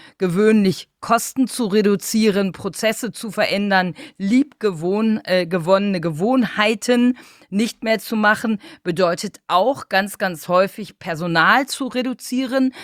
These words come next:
also weniger Mitarbeitende. So. Ähm, darüber die Transparenz und dann eben auch die Umsetzung dessen,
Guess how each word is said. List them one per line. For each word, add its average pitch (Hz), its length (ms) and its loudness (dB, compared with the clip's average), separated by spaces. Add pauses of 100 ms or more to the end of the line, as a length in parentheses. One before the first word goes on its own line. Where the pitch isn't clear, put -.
(100)
also 160 340 -6
weniger 247 440 4
Mitarbeitende. 220 1080 -2 (460)
So. 160 360 -8 (380)
Ähm, 190 520 2
darüber 233 500 2
die 190 160 -12
Transparenz 165 960 -4
und 202 300 -4
dann 196 420 2
eben 208 280 -2 (160)
auch 165 440 -2
die 202 440 -4
Umsetzung 202 920 0 (460)
dessen, 285 400 2